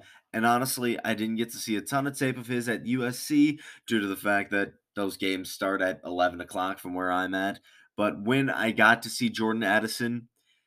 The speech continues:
you could tell he was one of the best players on that entire football field. Just because the Pajama Olympics say one thing, I don't believe it. I think Jordan Addison is a very good comparison to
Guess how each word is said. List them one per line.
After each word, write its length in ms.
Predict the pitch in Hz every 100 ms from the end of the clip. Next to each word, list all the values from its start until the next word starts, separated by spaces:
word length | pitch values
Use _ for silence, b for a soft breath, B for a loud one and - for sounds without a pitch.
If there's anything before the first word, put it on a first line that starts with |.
| _
you 140 | - 110
could 180 | 127 135
tell 240 | 123 113
he 100 | 117
was 140 | 101
one 120 | 104 98
of 60 |
the 60 | 92
best 280 | 92 87 -
players 300 | 98 98 95
on 140 | 92
that 120 | 90
entire 320 | 57 95 92
football 380 | 92 87 82 76
field. 360 | - 78 64 - _ _ _ _ _ _ _ _ _
Just 300 | 123 110 120
because 440 | 117 131 120 110
the 160 | 110 104
Pajama 580 | - 113 113 113 117
Olympics 460 | 104 110 107 110 -
say 160 | 120 110
one 240 | 104 104
thing, 300 | 110 104 101 -
I 140 | 101
don't 180 | 98 95
believe 260 | 82 92 92
it. 140 | 92 B B
I 40 | -
think 200 | 110 101
Jordan 260 | 110 110
Addison 460 | - 107 104 101 110
is 80 | 98
a 40 |
very 320 | 85 104 101
good 240 | 101 95 -
comparison 600 | 98 92 101 98 98 92
to 340 | - 95 92